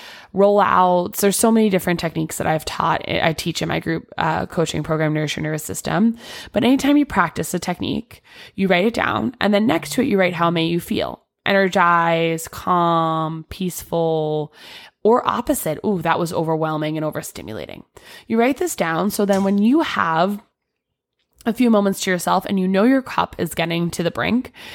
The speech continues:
that you can start to take sips at, out of it with these techniques. So once again,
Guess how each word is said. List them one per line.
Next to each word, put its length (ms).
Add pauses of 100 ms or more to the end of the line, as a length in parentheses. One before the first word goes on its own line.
(240)
that 140
you 100
can 160
start 220
to 80
take 200
sips 360
at, 260 (140)
out 300
of 140
it 240
with 220
these 240
techniques. 760 (580)
So 300
once 280
again, 460